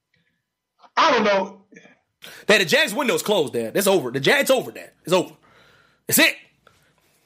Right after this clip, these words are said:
Speaker 1: You think?
Speaker 2: Oh, Dad.
Speaker 1: I don't know. I
Speaker 2: It's over.
Speaker 1: Well, you might be right.
Speaker 2: Nah,
Speaker 1: I
Speaker 2: Dad,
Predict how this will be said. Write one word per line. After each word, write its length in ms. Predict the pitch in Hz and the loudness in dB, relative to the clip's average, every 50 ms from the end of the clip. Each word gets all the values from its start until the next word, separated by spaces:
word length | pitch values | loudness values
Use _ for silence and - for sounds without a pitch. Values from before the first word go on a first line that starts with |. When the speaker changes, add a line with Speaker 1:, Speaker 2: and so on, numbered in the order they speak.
| _ _ _ _ | _ _ _ _
Speaker 1:
You 140 | - 180 233 | -8 -6 -2
think? 400 | 214 - 427 440 440 440 - - - | 0 2 2 2 2 0 -4 -2 2
Speaker 2:
Oh, 180 | - 233 240 190 | 2 2 2 2
Dad. 140 | 170 233 220 | 2 2 2
Speaker 1:
I 140 | - 311 302 | 4 4 2
don't 80 | 277 247 | 2 2
know. 40 | 208 | 2
I 280 | 190 - 220 - - - - - | 0 0 0 -2 -6 -10 -4 -2
Speaker 2:
It's 120 | - - 320 | 0 0 2
over. 1800 | 381 466 508 427 359 240 - - _ _ _ _ _ _ _ _ _ _ _ _ - - - - - _ _ - - _ _ - - - - - | 2 0 2 0 0 -2 -2 -6 _ _ _ _ _ _ _ _ _ _ _ _ -16 -16 -16 -18 -20 _ _ -20 -20 _ _ -20 -16 -12 -6 -2
Speaker 1:
Well, 420 | 208 247 269 294 320 - - - - - - - - - - - | 0 2 2 0 0 -2 -6 -14 -18 -18 -20 -20 -20 -20 -16 -8
you 140 | 170 202 294 311 | -4 -2 0 2
might 180 | 294 262 247 | 2 2 2
be 140 | 196 196 196 | 2 0 0
right. 280 | 170 165 165 190 - - - - - - | 0 0 0 0 -2 -6 -12 -12 -4 0
Speaker 2:
Nah, 140 | 175 220 214 196 | 2 2 2 4
Speaker 1:
I 40 | |
Speaker 2:
Dad, 80 | 196 226 | 2 2